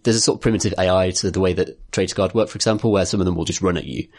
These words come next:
Like, the gu-, the guys with melee weapons, um, will try and get close to you. So you can just get, p-, p-, put flame down, they'll just go through it and take damage. It's really fun.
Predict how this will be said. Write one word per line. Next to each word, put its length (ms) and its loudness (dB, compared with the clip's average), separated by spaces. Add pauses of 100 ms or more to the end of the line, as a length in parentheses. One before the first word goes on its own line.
(240)
Like, 140 -2
the 60 -2
gu-, 160 -2
the 100 0
guys 160 2
with 120 -12
melee 240 0
weapons, 520 -4 (100)
um, 360 -4
will 180 -2
try 200 -2
and 80 -4
get 140 -6
close 260 -2
to 60 -2
you. 140 -4 (180)
So 120 -2
you 80 -2
can 120 -2
just 280 -4 (120)
get, 260 -8
p-, 80 -10 (280)
p-, 140 -16
put 160 -2
flame 220 -2
down, 220 -2
they'll 120 -4
just 120 -4
go 100 -2
through 160 -2
it 100 -4
and 240 -6
take 140 -6
damage. 300 -2
It's 160 -6
really 100 -4
fun. 160 -4